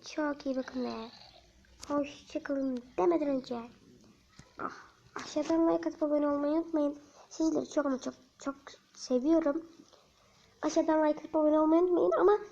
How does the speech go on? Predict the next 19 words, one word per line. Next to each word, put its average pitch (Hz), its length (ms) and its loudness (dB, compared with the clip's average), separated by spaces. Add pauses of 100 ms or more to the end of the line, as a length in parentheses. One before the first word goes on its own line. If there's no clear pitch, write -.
(280)
arkadaşlar, 302 520 0
bu 302 80 4
hasta 311 260 2
günümde 277 320 2
abone 277 480 0
olun. 277 320 0 (1080)
Çok 285 160 -2 (220)
sevinirim 247 560 0
otuz 220 260 -4
aboneye 233 380 -4
çıkarsak. 269 500 -8 (340)
Abone 302 360 2
olun. 277 300 0 (500)
Hem 294 240 0
sevileyim 269 480 -2 (220)
hem 254 200 -4
de 254 80 -2
güzel 254 260 -2
olur. 214 180 0